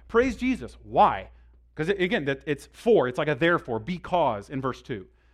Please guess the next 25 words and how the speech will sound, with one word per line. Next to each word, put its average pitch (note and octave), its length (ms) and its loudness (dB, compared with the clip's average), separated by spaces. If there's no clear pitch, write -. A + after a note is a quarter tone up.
And - 100 -10
so F#3 80 2
if E3+ 100 2
I E3 60 2
was D#3 80 -4
like, D3 120 -6
"Praise A#3 320 2
God," A#3 280 6
and D3 100 0
you D#3 60 0
were D3+ 60 2
like, C#3+ 100 -2
"Why?" E3+ 420 6
And C#3 160 -2
I C#3 60 0
said, C#3 200 -4
"Because C#3+ 240 0
he F3 120 -4
loves D#3+ 280 -2
me," B2 300 -6
that E3 120 -2
would E3+ 120 -6
seem F#3+ 180 -2
strange, D#3 460 -4
right? D3 260 -4